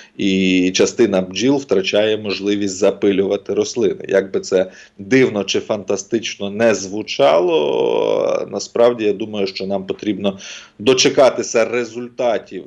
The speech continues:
того, що від-, е, досліджень того, що відбувається зараз в Болгарії, і, ну, зберігати ситуацію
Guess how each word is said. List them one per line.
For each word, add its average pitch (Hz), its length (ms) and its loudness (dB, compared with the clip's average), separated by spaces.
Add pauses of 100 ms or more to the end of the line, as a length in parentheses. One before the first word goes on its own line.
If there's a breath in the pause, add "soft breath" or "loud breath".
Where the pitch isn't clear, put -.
того, 95 300 -4
що - 240 -8
від-, 85 360 -10
е, 76 920 -4
досліджень 104 640 2
того, 92 260 4
що - 220 -2
відбувається 92 720 2
зараз 90 400 4
в 85 60 -8
Болгарії, 113 920 2
і, 98 360 -6 (500 loud breath)
ну, 147 100 4
зберігати 120 580 6
ситуацію 107 640 -2